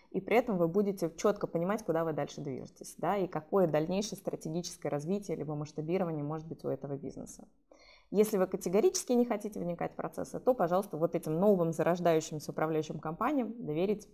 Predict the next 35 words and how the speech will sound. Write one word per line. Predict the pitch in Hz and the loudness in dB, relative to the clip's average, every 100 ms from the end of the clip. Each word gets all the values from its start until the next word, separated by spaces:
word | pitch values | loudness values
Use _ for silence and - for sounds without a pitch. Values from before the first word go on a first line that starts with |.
| _ _ - | _ _ -8
свою | 165 165 156 | 0 2 2
землю | 185 196 170 143 - - _ _ | 2 4 2 0 -4 -18 _ _
и | 170 156 - | 0 2 0
деньги | 151 190 196 165 | 2 2 2 0
можно. | 151 127 127 127 _ - - - - _ | -2 -4 -6 -12 _ -20 -20 -20 -20 _
По | - 220 208 | 8 10 10
рамкам, | 214 214 196 190 180 180 | 8 4 0 0 -2 -2
м, | 170 160 | -2 6
глобального | 185 196 202 196 175 | 8 10 8 8 4
инвестирования | 175 190 - 311 302 196 190 | 2 2 -2 0 0 0 0
это | 190 | 0
небольшие | 175 180 - 170 | 2 2 0 -2
деньги. | 190 262 226 | 2 2 0
Потерять | 214 196 220 208 | -2 2 4 4
глобально | 190 185 190 185 180 | 4 4 4 2 0
ничего | 190 196 | -2 -2
не | 185 | -2
потеряете, | - 214 226 330 - | -4 2 2 2 2
палатки | 190 185 175 - | 4 6 4 2
останутся | 170 170 160 - | -2 -2 -4 -4
при | 165 185 | -2 0
вас, | 202 269 285 | 2 0 -2
материальные | 196 190 180 170 | -4 0 2 0
средства | 170 - 165 170 | -2 -4 -4 -6
останутся | - 165 156 - | -4 -4 -4 -6
при | - | -4
вас, | 175 233 - - - | 0 0 0 -10 -8
а, | - 156 156 | -4 0 0
земля | 160 185 185 156 | 2 2 2 2
ваша | 156 156 | 0 -4
останется | 156 - 156 - | -8 -6 -8 -8
при | - | -4
вас. | 185 302 | 0 0
Ну, | - | -2
просто, | 226 208 214 170 | -2 -2 0 -4